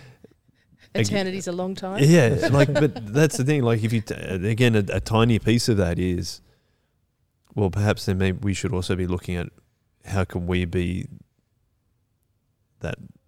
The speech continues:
Speaker 1: or we're fallen people, but how, how can we be that long-term version of that
Speaker 2: Mm.
Speaker 1: for other people as well as leaders?
Speaker 2: Mm.
Speaker 1: And I think that's a real fascinating thing to keep thinking about.
Speaker 2: Mm.
Speaker 1: Um, and also, like, something, like, kind of really inspiring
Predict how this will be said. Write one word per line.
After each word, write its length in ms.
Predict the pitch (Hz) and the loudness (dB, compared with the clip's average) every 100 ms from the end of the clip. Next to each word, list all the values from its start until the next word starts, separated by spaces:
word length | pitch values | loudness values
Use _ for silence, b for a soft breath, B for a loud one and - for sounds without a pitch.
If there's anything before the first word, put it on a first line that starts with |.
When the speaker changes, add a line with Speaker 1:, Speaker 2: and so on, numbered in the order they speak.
| _ - | _ -12
Speaker 1:
or 100 | 90 | -2
we're 180 | 101 | -2
fallen 320 | 90 110 104 92 | 0 0 0 2
people, 420 | 92 92 90 87 - | -2 0 -4 -4 -6
but 160 | 90 - | -6 -6
how, 280 | 98 104 107 - | -8 -4 -4 -4
how 240 | 101 104 | -2 -2
can 160 | 101 95 | -2 -4
we 120 | 92 | -2
be 180 | 85 85 | -2 -4
that 200 | 85 95 | -4 -4
long-term 560 | 90 87 87 87 85 | -4 -4 -6 -6 -6
version 340 | 85 85 87 85 | -6 -6 -8 -10
of 140 | 82 | -10
that 180 | 87 87 | -10 -10
Speaker 2:
Mm. 100 | 175 - b b b b | -12 -18 b b b b
Speaker 1:
for 100 | - | -8
other 180 | 78 85 | -6 -6
people 280 | - 85 85 | -6 -8 -8
as 100 | 82 | -8
well 140 | 82 | -8
as 100 | 80 | -8
leaders? 380 | 85 87 87 92 | -8 -8 -8 -8
Speaker 2:
Mm. 40 | 87 | -6
Speaker 1:
And 80 | 90 | -6
I 40 | |
think 200 | 87 92 | -4 -4
that's 240 | 90 85 90 | -4 -6 -6
a 40 | |
real 320 | 87 92 87 | -4 -2 -2
fascinating 720 | - 85 - 85 85 87 85 - B B B | -4 -6 -6 -4 -4 -6 -8 -12 B B B
thing 180 | 90 82 | -8 -6
to 60 | |
keep 200 | - - | -6 -8
thinking 260 | - 95 92 | -6 -6 -4
about. 240 | 90 92 | -2 -4
Speaker 2:
Mm. 120 | 180 B B B B | -6 B B B B
Speaker 1:
Um, 460 | - 87 87 85 85 - _ _ _ _ _ _ _ _ _ _ | -6 -4 -4 -6 -8 -14 _ _ _ _ _ _ _ _ _ _
and 120 | 117 | -2
also, 300 | 113 135 185 | 0 2 2
like, 240 | 107 95 - | 2 0 0
something, 320 | 104 98 87 | -2 -2 -4
like, 220 | 80 - | -6 -6
kind 180 | - 90 | -4 -4
of 100 | 87 | -2
really 200 | 87 85 | -4 -4
inspiring 600 | 82 - 78 76 170 | -6 -10 -6 -4 -6